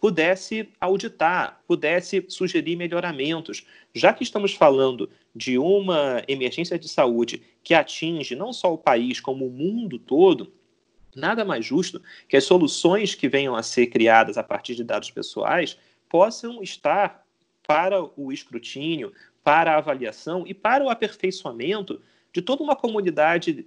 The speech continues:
técnico-científica que está interessadíssima em desenvolver mecanismos cada vez mais aperfeiçoados para o combate à pandemia.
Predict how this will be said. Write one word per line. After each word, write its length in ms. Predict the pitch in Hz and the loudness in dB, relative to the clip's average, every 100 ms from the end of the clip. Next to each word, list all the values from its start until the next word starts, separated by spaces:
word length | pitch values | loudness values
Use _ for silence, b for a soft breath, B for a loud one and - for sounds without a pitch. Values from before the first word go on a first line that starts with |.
| _ | _
técnico-científica 1300 | 165 175 156 - 139 123 110 - 180 196 185 - b b | 0 0 -2 -10 -10 -10 -10 -8 -6 -6 0 0 b b
que 100 | - | -4
está 540 | 190 - 196 220 220 _ _ _ | -4 6 6 6 0 _ _ _
interessadíssima 1300 | 190 190 208 214 - - 240 185 160 240 - 202 135 | -2 2 2 2 -2 -2 -2 -2 -4 -6 -4 -4 -2
em 80 | 151 | -4
desenvolver 800 | 151 185 180 175 123 131 202 175 | -4 -2 2 0 0 0 0 0
mecanismos 480 | 156 180 175 185 202 | -4 -6 -6 -6 -4
cada 240 | - 196 190 | -2 0 0
vez 280 | 175 214 | 0 -2
mais 180 | 185 196 | -4 -6
aperfeiçoados 800 | 202 214 - 220 - 180 240 - | -6 -8 -6 -8 -2 2 2 0
para 100 | - | -8
o 40 | - | -8
combate 480 | 127 120 113 - | -2 0 0 0
à 60 | 113 | -6
pandemia. 640 | - 110 110 107 98 - | -6 -10 -10 -10 -12 -14